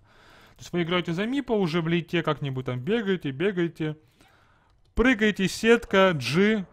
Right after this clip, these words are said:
и все прилетают к вам. А там уже через таб вы можете кидать сетки и делать, что хотите. Вот так вот, друзья мои, написал я для вас мипо. В комментариях пишите, какого героя вы хотите увидеть.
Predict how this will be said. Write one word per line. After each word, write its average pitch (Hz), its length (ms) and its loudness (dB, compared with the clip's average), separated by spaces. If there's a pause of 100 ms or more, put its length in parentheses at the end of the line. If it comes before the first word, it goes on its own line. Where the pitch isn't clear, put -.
(100)
и 127 80 -8
все 175 160 -2
прилетают 127 500 0
к - 80 -16
вам. 104 280 -6 (720)
А 156 80 -2
там 196 200 4
уже 147 140 -2
через 151 260 -2
таб 170 280 0
вы 127 80 -2
можете 123 280 -6
кидать 123 300 -4
сетки 226 380 -2
и - 20 -4
делать, 139 320 0
что 143 240 -2
хотите. 117 840 -8 (960)
Вот 170 180 -4
так 226 220 6
вот, 135 180 2
друзья 120 460 0
мои, 107 540 -6
написал 127 500 -4
я 117 100 -2
для 117 200 -2
вас 120 400 0
мипо. 208 1000 4
В - 40 -12
комментариях 170 720 2
пишите, 147 480 -4
какого 131 460 -2
героя 151 300 0
вы 165 100 -2
хотите 151 340 -8
увидеть. 107 460 -6